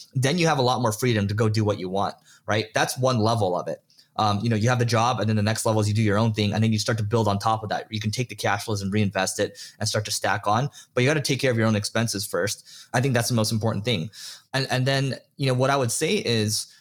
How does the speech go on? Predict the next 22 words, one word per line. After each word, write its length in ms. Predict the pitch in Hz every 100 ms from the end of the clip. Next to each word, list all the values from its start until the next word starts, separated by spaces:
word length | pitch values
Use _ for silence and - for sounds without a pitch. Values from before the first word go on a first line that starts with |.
| _ -
a 60 | 135
lot 180 | 127 165
of 60 |
people 180 | 165 135
come 180 | 127 127
to 60 |
me, 160 | 117 110
it's 100 | 107
like, 180 | 110 104
"Oh, 260 | 156 120 113
you 60 | 127
know, 100 | 110
should 160 | 104 113
I 60 |
try 200 | 110 120
this? 220 | 117 104
Should 120 | - 110
I 60 |
try 200 | 107 117
that?" 280 | 117 110 117
You 60 | 113
know, 180 | 101